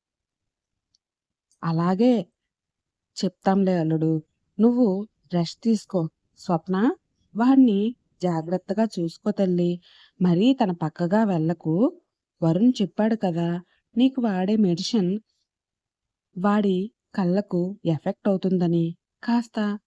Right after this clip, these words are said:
దూరంగా ఉంటూ మాట్లాడుతూ ఉండు. సరేనా? పదండి అందరూ బయటికి. బై మహి, గుడ్ నైట్ మహి, గుడ్ నైట్ స్వప్న అని అందర్నీ బయటికి పంపించి డోరు దగ్గరగా వేసి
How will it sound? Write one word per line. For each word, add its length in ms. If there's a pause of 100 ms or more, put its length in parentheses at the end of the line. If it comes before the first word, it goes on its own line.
(100)
దూరంగా 520
ఉంటూ 320
మాట్లాడుతూ 680
ఉండు. 340 (1000)
సరేనా? 480 (520)
పదండి 380 (240)
అందరూ 400
బయటికి. 500 (600)
బై 220
మహి, 380 (300)
గుడ్ 220
నైట్ 220
మహి, 320 (380)
గుడ్ 200
నైట్ 180
స్వప్న 540 (440)
అని 260 (320)
అందర్నీ 680 (140)
బయటికి 400
పంపించి 640 (540)
డోరు 540 (140)
దగ్గరగా 540
వేసి 580